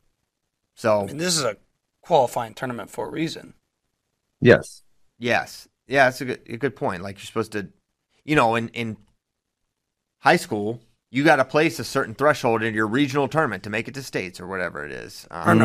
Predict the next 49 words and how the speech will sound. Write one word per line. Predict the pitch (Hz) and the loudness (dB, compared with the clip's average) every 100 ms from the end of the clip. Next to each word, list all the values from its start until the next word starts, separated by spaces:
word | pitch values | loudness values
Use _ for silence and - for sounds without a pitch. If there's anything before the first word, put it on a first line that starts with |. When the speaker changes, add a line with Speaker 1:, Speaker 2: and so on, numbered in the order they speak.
| 113 | 6
Speaker 2:
no | |
Speaker 3:
Mm-hmm. | 123 131 | 4 4
Speaker 2:
at-larges. | 107 113 - - - 104 | 2 -2 -8 -6 -2 -2
Speaker 1:
um, | 107 - - _ _ _ | -2 -6 -12 _ _ _
what's | - 110 | -6 -2
that? | 123 127 - | 2 2 2
Speaker 2:
There | 123 | 2
are | 160 | 4
no | 170 | 4
Speaker 1:
There | 123 98 | 0 0
are | 113 147 | 0 0
no | 127 | 0
Speaker 2:
at-larges. | 104 101 104 95 57 | 0 -2 -4 -6 -16
Speaker 1:
at-larges. | - _ _ _ _ _ _ _ _ _ | -20 _ _ _ _ _ _ _ _ _
So | - 135 127 120 - _ _ _ - | 4 6 6 2 -6 _ _ _ -8
I, | 120 | -2
I'm | 131 165 143 | 2 4 4
with | 139 | 4
it, | 151 | 6
but | 127 135 | 6 6
I'm, | 151 - | 4 0
I | 131 131 | 2 2
also | 143 175 143 | 2 2 0
am | 120 110 | -2 -2
one | 104 104 | -4 -6
hundred | - 175 185 143 | -2 2 4 2
percent | 127 143 123 | 0 -2 -2
in | 117 | -4
support | 117 - 143 139 | -6 -4 0 2
of | 113 104 85 | 2 0 -4
the | - | -6
wild | 101 110 110 104 | -2 0 0 -2
card | 101 98 | -4 -4
process. | 104 104 104 - 50 - | -2 -2 -2 -6 -14 -8
I | 98 | -6
th-, | 107 - - | -6 -8 -6
I | |
think | 110 107 | -6 -6
that's | 98 | -10
great. | 92 104 110 98 | -10 -6 -4 -4
I | |
think | 101 104 95 | -8 -10 -4
guys | 95 101 | -4 -4
should | - 113 107 | -6 -6 -6
be | 101 | -4
able | 101 98 | -6 -6
to | 98 | -10
get | 98 95 | -8 -8
in | 98 95 | -6 -8